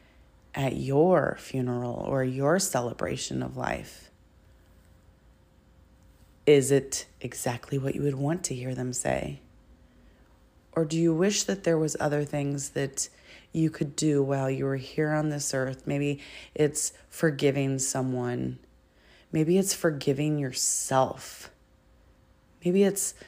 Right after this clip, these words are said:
letting go of something you've been holding on to that you buried deep, and you thought that that was a great way of coping with it by just not dealing with it. Think about what it is that you're holding on to,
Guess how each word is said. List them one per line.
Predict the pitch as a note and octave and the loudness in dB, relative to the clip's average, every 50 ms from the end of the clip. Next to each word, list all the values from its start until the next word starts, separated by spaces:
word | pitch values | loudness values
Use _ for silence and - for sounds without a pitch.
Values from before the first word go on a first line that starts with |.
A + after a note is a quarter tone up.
| - - - - - _ _ - - - | -20 -20 -20 -20 -20 _ _ -18 -12 -6
letting | E3 D#3+ E3+ E3+ F3 F#3+ G3+ G#3 G#3 G3+ F3+ | 0 2 4 6 6 6 6 6 6 6 4
go | D3+ - E3 D#3 D3+ D3 C#3+ C3+ C3 C3 B2+ B2+ C3 - - _ _ _ - | 4 4 6 6 8 8 6 4 4 2 0 -2 -4 -8 -14 _ _ _ -14
of | - - | -10 -8
something | - - D3+ C#3+ C#3 C3+ D3 C#3+ C#3 | -4 -2 0 0 0 0 0 0 0
you've | C#3 C3+ C3 - | 0 -2 -2 -4
been | C#3+ C3+ | -4 -4
holding | B2+ A#2+ - - C3+ C3 C3 C3+ C3+ C3 B2+ | -4 -6 -6 -4 -2 -2 -2 -2 -2 -2 -2
on | B2 B2 B2 B2+ | -2 -2 -4 -4
to | B2 - - C3+ C3+ | -4 -4 -4 -4 -4
that | C3 B2+ - | -2 -4 -4
you | - C#3 | -4 -4
buried | - - D3 C#3+ C#3+ C#3+ D3+ D3 C#3+ - - | 0 2 2 2 2 2 0 -2 -4 -6 -6
deep, | - D3 C3+ C3 D3 F#3+ - - - - - - - - - - - - | -2 0 0 0 0 -2 -4 -6 -12 -20 -20 -20 -20 -20 -20 -20 -10 -4
and | - D3 C#3+ | 0 2 2
you | C3+ C3+ | 2 0
thought | C3+ - C3+ C3 C3 - | 0 -2 -2 -2 -2 -4
that | C#3 - | -6 -4
that | D3+ C#3+ | -4 -4
was | - C#3 C3+ - | -4 -4 -6 -6
a | |
great | C#3 - - C3+ C3+ C#3 - - | -8 -8 -8 -6 -6 -6 -6 -6
way | C3 C3 C#3+ D3 | -6 -6 -6 -6
of | C#3+ C#3 - | -6 -6 -6
coping | - - C#3+ D3 - - E3+ F3 F3 | -4 -2 -2 0 0 2 2 2 2
with | F3+ F3+ F#3 F3+ | 2 0 -2 0
it | G3 G3+ G3 G3 | 0 0 0 0
by | - F3+ - | -2 -4 -4
just | - - - - - - - - - - - - - - - | -4 -4 -6 -6 -8 -10 -12 -18 -20 -18 -20 -20 -10 -4 0
not | C#3+ C#3 C#3 C#3+ D3 - - | 0 2 2 2 0 -2 -4
dealing | C#3+ - - C3+ C#3 C#3+ D3 D3+ | -4 -4 -2 -2 0 0 0 0
with | D#3 D#3+ D#3 - | -2 -2 -2 0
it. | F#3 F#3+ G3 G3+ G#3 G#3 - - _ _ _ _ _ - _ _ _ _ _ _ _ _ _ _ _ - - - _ _ _ _ _ _ _ _ _ _ _ _ _ _ - | 0 2 2 2 2 -2 -6 -14 _ _ _ _ _ -20 _ _ _ _ _ _ _ _ _ _ _ -20 -20 -20 _ _ _ _ _ _ _ _ _ _ _ _ _ _ 2
Think | G#3 A3 A3+ A3 | 4 4 4 4
about | A#3 G#3+ G#3 F#3+ F3 - | 4 2 2 2 2 2
what | - D#3+ D3+ | 2 2 2
it | D3+ D3+ C#3+ | 2 2 2
is | D3 C#3+ C#3 C3+ C3 C3+ - | 2 2 0 0 -2 -4 -6
that | - C#3+ C#3 - - | -6 -6 -6 -4 -4
you're | C#3+ C#3 | -6 -6
holding | C3 - - D3 C#3+ C#3+ C#3+ D3 C#3+ C#3+ | -6 -4 -4 -2 -2 0 0 -2 -2 -2
on | C3+ C3 C3 C3 C3 B2+ | -2 -2 -2 -4 -4 -6
to, | - - C3+ B2+ B2+ B2+ B2 | -6 -4 -4 -2 -2 -4 -6